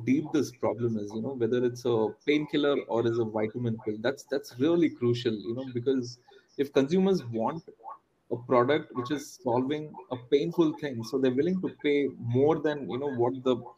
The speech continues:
the product's real value could be, right? So that is really important. And then, uh, you know, be really, uh, you know, very reasonable in understanding what is your market size.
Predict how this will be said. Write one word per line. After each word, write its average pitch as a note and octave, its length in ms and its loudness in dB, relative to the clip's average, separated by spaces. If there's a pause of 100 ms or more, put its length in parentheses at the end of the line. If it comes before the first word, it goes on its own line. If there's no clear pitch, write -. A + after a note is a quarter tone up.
the B2+ 100 -4
product's B2 500 -2 (280)
real B2+ 280 6
value A#2+ 320 2
could A2 220 -8
be, G2+ 180 -14
right? C#3 240 -8
So A#2+ 260 -2 (440)
that B2 180 6
is D#3+ 160 2
really C3 220 4
important. A2+ 480 -2 (240)
And D3+ 200 -2
then, A3 300 2 (180)
uh, B2+ 340 4 (160)
you D#3+ 60 -4
know, F3+ 220 0 (300)
be G3+ 140 0
really, D#3+ 440 4 (180)
uh, A#2 380 2 (160)
you C3+ 80 -2
know, D3 220 -6 (220)
very C#3+ 180 0
reasonable D#3 680 0
in C3+ 80 -6
understanding C3+ 600 -4
what A2+ 180 0
is B2+ 80 0
your A#2+ 120 2
market A2 360 -8
size. - 400 -12